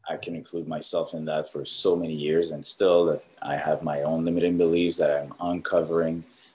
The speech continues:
my blind spots. I have a coach, I've had a coach for at least six years. And so what we do is really uncover what's in the way of,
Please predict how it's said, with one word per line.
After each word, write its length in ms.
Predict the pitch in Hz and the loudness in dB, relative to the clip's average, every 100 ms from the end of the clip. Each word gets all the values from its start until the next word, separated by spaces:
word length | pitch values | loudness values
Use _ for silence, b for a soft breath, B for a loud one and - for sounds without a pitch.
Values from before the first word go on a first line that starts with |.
| b | b
my 120 | 78 | -2
blind 400 | 73 80 82 80 | 0 2 2 0
spots. 440 | - - 82 78 87 | -2 2 4 4 4
I 160 | 85 | 4
have 120 | 92 | 4
a 60 | 80 | 0
coach, 300 | - 80 - | -2 -6 -2
I've 120 | 80 | -2
had 140 | 78 80 | 0 -2
a 60 | |
coach 260 | - 82 78 | -2 -6 -6
for 140 | 76 | -4
at 160 | 73 - | -6 -6
least 200 | 80 - | -6 -4
six 280 | 80 - 85 | -4 -6 -2
years. 300 | 85 76 76 | -2 -2 -4
And 200 | 73 71 | -8 -4
so 160 | 82 | -4
what 240 | 76 78 76 | -2 -2 -4
we 80 | |
do 160 | 73 87 | -4 -2
is 220 | 85 - | -2 -4
really 200 | 80 80 | -6 -4
uncover 360 | 80 76 85 82 | -4 -4 -4 -2
what's 220 | 80 - | -2 -4
in 100 | 82 | -6
the 80 | 80 | -2
way 380 | 80 101 82 80 b b b | 4 4 4 -2 b b b
of, 600 | 85 80 78 76 - - | 0 0 0 -4 -12 -18